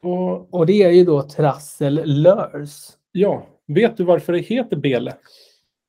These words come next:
Speaker 2: Eh, nej, det vet jag inte.
Speaker 1: Inte jag heller.
Speaker 2: Eh, han är från Örnsköldsvik, eller Övik, men jag tror han är från Örnsköldsvik.
Speaker 1: Ja. Då kan man tänka så här, om du säger det där, kan inte du säga det där med lite så här Örnsköldsvik-dialekt?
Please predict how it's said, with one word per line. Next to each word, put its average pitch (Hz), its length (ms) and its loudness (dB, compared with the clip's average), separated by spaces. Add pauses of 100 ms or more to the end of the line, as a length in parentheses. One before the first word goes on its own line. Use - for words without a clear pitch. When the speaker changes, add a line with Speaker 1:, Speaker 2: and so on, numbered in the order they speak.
(120)
Speaker 2:
Eh, 139 800 0
nej, 147 500 -2
det 147 140 -6
vet 120 220 -14
jag 117 80 -18
inte. 113 160 -20 (600)
Speaker 1:
Inte 180 180 -8
jag 185 60 -2
heller. 170 220 -10 (480)
Speaker 2:
Eh, 147 840 -2
han 160 140 -2
är 165 80 -4
från 156 180 -4
Örnsköldsvik, 156 760 -2
eller 151 200 -2
Övik, 139 440 -4
men 151 100 -4
jag 147 280 -4
tror 180 100 -2
han 156 60 -2
är 139 60 0
från 131 180 -6
Örnsköldsvik. 131 460 -16 (340)
Speaker 1:
Ja. 147 280 -4 (360)
Då 185 80 -2
kan 226 140 -2
man 240 100 0
tänka 214 220 -4
så 175 120 -4
här, 160 320 -2
om 165 100 -4
du 175 80 -2
säger 208 360 -4
det 190 80 -2
där, 139 420 0
kan 170 100 -6
inte 165 140 -8
du 175 100 -4
säga 175 180 -4
det 151 60 -2
där 143 100 -2
med 143 140 -4
lite 143 220 -6
så 135 120 -8
här 120 180 -4 (580)
Örnsköldsvik-dialekt? 131 1700 -10